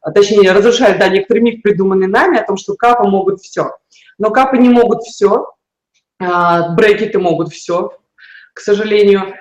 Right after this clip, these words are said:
Но, опять-таки, даже брекеты не могут все, потому что там, где брекеты бессильны, на помощь приходят не только брекеты, но и мини-винты, о них мы разговаривали. Не будем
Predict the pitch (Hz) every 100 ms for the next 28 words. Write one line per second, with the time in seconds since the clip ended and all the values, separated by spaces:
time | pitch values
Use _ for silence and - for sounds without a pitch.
0 | - 196 220 220 208 202 226 226 - 185
1 | 190 190 156 175 240 240 226 208 196 185
2 | - - 170 160 175 185 202 - 190 185
3 | - - - 220 214 202 202 190 208 208
4 | 208 - 185 196 - 269 262 226 190 175
5 | 208 202 - 202 202 196 170 170 220 269
6 | 269 233 202 202 - 180 190 196 196 208
7 | 190 180 175 262 285 202 185 175 180 170
8 | 160 175 240 269 233 220 - _ - 214
9 | 220 214 196 175